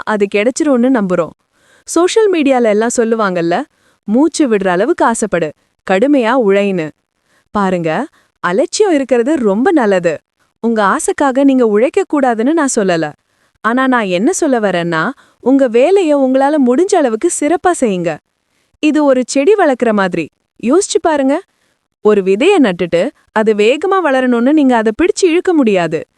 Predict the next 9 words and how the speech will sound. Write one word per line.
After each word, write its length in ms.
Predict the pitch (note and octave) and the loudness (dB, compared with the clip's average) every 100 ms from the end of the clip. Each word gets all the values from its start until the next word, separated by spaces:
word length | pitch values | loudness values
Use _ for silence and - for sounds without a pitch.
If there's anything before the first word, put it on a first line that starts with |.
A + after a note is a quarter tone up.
| _ _ _ | _ _ _
சீக்கிரம் 420 | - F#4+ G4+ F#4+ | -2 0 0 -2
பூ 120 | D#4 D#4 | 0 -2
பூக்கணும்னு 560 | - C#4+ C4+ B3+ B3 E4 - | 0 0 0 0 2 0 0
பதட்டப்பட்டா 560 | C#4 F#4 G4+ D4 C#4 | -2 0 -2 -2 0
அது 160 | C4+ C4 | 0 0
வளராது. 500 | B3 C#4+ F#4 B3+ E3 C3 _ _ _ _ _ - | 0 0 0 0 -2 -6 _ _ _ _ _ -4
உங்க 160 | G#3 F#3 | -2 2
வேலை 300 | F3 G3+ B3+ | 2 2 0
என்ன? 200 | A3 | 0